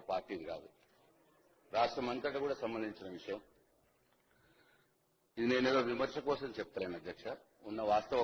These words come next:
పరిస్థితులు, ఉన్న వాస్తవ పరిస్థితులు ప్రభుత్వం దృష్టికి తెచ్చి ఆ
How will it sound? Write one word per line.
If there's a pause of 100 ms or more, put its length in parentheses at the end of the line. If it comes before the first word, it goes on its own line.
పరిస్థితులు, (1300)
ఉన్న (200)
వాస్తవ (120)
పరిస్థితులు
ప్రభుత్వం
దృష్టికి
తెచ్చి (880)
ఆ